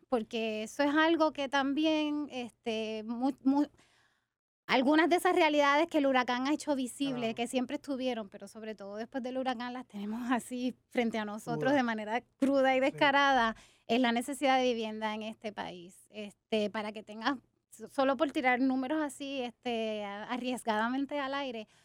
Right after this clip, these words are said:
Speaker 1: pero se, las cifras, este, de propiedades que sufrieron, eh, daños por el huracán, las cifras que se barajean están entre las doscientos cincuenta y doscientas setenta mil.
Speaker 2: Wow.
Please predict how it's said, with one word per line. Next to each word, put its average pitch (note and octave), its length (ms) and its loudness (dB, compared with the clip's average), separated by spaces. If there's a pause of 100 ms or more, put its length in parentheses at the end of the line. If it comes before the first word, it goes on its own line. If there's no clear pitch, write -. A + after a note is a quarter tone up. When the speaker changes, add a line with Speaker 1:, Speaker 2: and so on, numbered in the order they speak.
(180)
Speaker 1:
pero B3 320 6
se, A#3+ 340 4
las A#3+ 240 -2
cifras, E4+ 540 4
este, E4 280 2
de D#4 120 4
propiedades D4 540 2
que D#4 280 2
sufrieron, D4 800 2
eh, C#4 220 2
daños C#4 380 2 (220)
por C#4 160 4
el C4+ 140 4
huracán, B3 560 0 (400)
las A#3+ 160 0
cifras B3+ 260 -6
que C#4+ 100 -2
se C#4+ 440 0
barajean C4+ 640 2
están C#4+ 220 0
entre C4 200 -2
las A3 140 -8
doscientos A3 460 -10
cincuenta C4+ 460 -6
y B3 60 -6
doscientas G#3+ 460 -12
setenta A#3 500 -12
mil. E3+ 200 -12
Speaker 2:
Wow. F3+ 80 -20